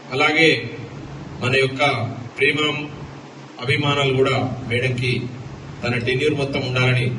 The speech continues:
కోరుకుంటూ, ముందుగా మేడం, మాది ఈఆర్ ఫౌండేషన్ అనే ట్రస్ట్. నేను చార్టర్డ్ అకౌంటెంట్ గా గత ఇరవై సంవత్సరాల నుంచి ఆర్మూర్లో నా యొక్క వృత్తి నిర్వహిస్తూ,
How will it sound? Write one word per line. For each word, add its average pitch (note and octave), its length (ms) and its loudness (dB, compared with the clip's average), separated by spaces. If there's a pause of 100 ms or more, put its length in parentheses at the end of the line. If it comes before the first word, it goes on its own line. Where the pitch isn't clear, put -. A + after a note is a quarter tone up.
(120)
కోరుకుంటూ, A#2+ 440 0 (360)
ముందుగా B2+ 300 2 (1600)
మేడం, - 220 4 (500)
మాది C#3+ 460 6 (240)
ఈఆర్ E3+ 260 6
ఫౌండేషన్ D#3 400 6
అనే D3 140 0
ట్రస్ట్. C3 360 0 (220)
నేను C#3+ 220 2
చార్టర్డ్ D#3 260 4
అకౌంటెంట్ D#3 440 4
గా D3+ 140 4 (200)
గత C3 120 0 (140)
ఇరవై C#3 240 4
సంవత్సరాల C3+ 320 2
నుంచి C3 400 0
ఆర్మూర్లో B2 560 2
నా A#2+ 240 2
యొక్క A#2+ 160 0
వృత్తి A2+ 300 -2
నిర్వహిస్తూ, B2+ 520 0